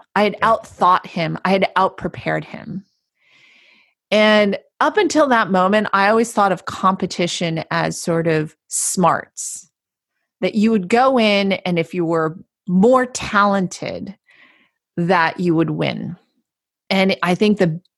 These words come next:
Speaker 1: biggest lesson that I took away was that there is no amount of talent that will outperform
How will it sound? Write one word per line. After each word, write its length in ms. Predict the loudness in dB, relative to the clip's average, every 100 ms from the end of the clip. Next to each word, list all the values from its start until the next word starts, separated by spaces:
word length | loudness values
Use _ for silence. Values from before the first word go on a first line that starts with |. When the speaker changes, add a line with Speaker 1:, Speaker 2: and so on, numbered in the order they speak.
| -2
Speaker 1:
biggest 400 | 2 2 0 0
lesson 440 | -2 -2 -2 -2
that 140 | 0 -2
I 80 |
took 260 | -4 -4 -4
away 640 | -2 0 0 0 -2 -6 -10 _ _ _ _ _ -2
was 300 | 0 0 0
that 580 | 0 0 -2 -4 -12 -18 _ _ _ _ _ _
there 300 | -2 2 4
is 260 | 4 2 2
no 380 | 4 4 4 4
amount 600 | 4 2 2 2 0 -4 _ 0
of 500 | 2 2 0 -6 -18 _ _
talent 840 | -8 -2 0 2 2 0 -4 -18 _ _ _ _ _
that 380 | -4 0 0 -4
will 500 | -2 0 2 0 -2 0
outperform 1200 | 0 0 -4 -8 -8 -6 -2 0 2 0 -2 -6